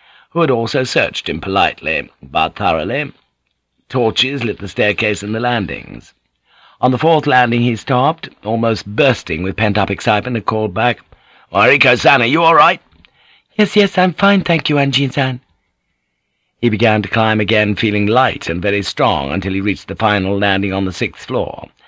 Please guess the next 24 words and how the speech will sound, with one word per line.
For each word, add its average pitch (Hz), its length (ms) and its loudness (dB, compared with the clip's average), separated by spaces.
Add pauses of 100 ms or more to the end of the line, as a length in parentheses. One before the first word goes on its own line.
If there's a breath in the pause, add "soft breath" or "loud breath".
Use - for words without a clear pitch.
(400 loud breath)
This 165 280 0
level 107 320 0
was 107 100 -4
heavily 104 380 0
guarded, 107 480 0
like 104 260 -2
all 104 140 -2
the 101 100 -4
others. 120 400 -6 (500 soft breath)
His 120 180 2
escorting 117 560 2
samurai 110 500 0
went 110 220 0
over 107 180 0
to 98 80 -6
those 110 260 -2
clustering 107 480 -2
at 104 60 -6
the 104 80 -8
final 110 480 0
iron-fortified 107 1120 -2
door 117 520 -4
and 101 240 -2
bowed. 62 640 -6